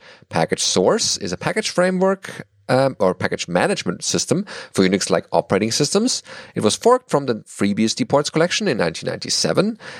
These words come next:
as the primary package management system for net B S D." And, uh, one might question why use package source on Arch-based Manjaro,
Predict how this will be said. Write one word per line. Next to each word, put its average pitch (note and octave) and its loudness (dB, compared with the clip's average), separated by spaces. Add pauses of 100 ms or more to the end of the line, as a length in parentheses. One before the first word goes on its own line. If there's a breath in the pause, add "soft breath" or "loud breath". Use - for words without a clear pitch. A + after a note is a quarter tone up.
(160 loud breath)
as D3+ 0
the F#3 2
primary C3+ 2
package - -2
management F#2+ 0
system - -4
for F2+ 2
net E2 0
B E2+ 4
S G#2+ 0
D." - 0 (1000)
And, E2 2
uh, F2+ 2
one C#3 2
might G#3+ 0
question D#3 0
why G2+ 4
use A2 2
package A2+ -2
source G2 2
on F2 -2
Arch-based F2+ 2
Manjaro, D#3 2